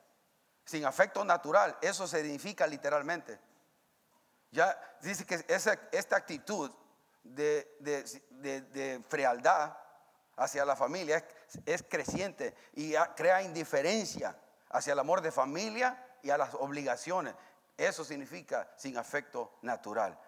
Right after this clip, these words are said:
No le importa la familia y las responsabilidades y obligaciones alrededor de la familia.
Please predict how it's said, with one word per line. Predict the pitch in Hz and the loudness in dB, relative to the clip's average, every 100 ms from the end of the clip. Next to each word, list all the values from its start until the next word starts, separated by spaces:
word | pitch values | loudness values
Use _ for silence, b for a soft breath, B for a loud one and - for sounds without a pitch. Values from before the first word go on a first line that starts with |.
| - | -4
No | 147 | -4
le | 160 | -4
importa | 127 147 214 - 180 151 | -4 0 0 2 0 2
la | 135 | -2
familia | 127 160 226 214 185 B - | -2 -4 -2 -2 -2 B -10
y | 143 | -2
las | 139 135 | 0 0
responsabilidades | 139 - 135 123 127 160 160 | -4 -8 -10 -8 0 2 2
y | |
obligaciones | 151 139 123 147 160 120 | 0 -4 -6 -6 -6 -4
alrededor | 117 123 113 | -4 -4 -4
de | |
la | 110 | -10
familia. | 101 113 101 95 87 | -12 -14 -16 -18 -20